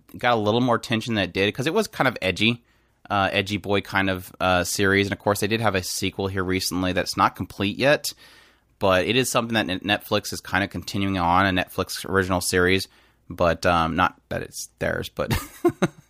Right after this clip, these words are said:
I know people get angry about <laughs> that wording. But no, it, it is one that I enjoyed the first season, especially on, based on the fact that they had, like, this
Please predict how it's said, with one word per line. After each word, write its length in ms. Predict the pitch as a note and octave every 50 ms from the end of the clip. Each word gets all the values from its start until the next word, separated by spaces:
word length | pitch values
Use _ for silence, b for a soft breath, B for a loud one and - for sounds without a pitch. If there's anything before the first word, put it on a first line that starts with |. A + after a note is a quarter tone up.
| _ - - _ B B B B B
I 40 |
know 80 | G#2 G#2+
people 140 | - - A#2
get 120 | B2+ - G#2+
angry 260 | G#2+ A2 G2 G#2+ G#2+
about 340 | F#2+ - G#2 D#2+ - B2+ A2
<laughs> 0 |
that 180 | G#2 G#2+ G#2 B2+
wording. 640 | B2 - C#3+ B2+ A#2+ B2 C3 - D#3 C3 - - - _ B B B B B B B B B B B B
But 100 | E3+ G3
no, 160 | G#3 G3 F#3
it, 60 | F#3
it 160 | F3 D3 A3 C4+
is 120 | D4+ C#4 C4
one 140 | C4+ C4+ B3+
that 100 | A#3 G3+
I 80 | E3+
enjoyed 580 | D#3 D3 C3+ A#2+ A#2 - - A#2+ B2 C3+ C3 A#2+
the 80 | B2
first 320 | - - - A#2 A#2 A2+ -
season, 280 | - A#2 A2 A2+ A2 G#2+
especially 560 | G2+ - - - G2+ G#2 - - A#2 A2+ A2
on, 220 | G#2 G2+ G2+ G2+ F#2
based 220 | F#2+ F#2+ F#2+ - G2
on 100 | G2 F#2+
the 80 | F2+
fact 220 | - F#2+ F#2 F#2 -
that 140 | F2+ -
they 100 | - F#2
had, 240 | F#2 G2 F#2+ F#2 F2
like, 240 | F2 F2+ E2+ D#2+ -
this 380 | F#2 F#2 F2 - - - -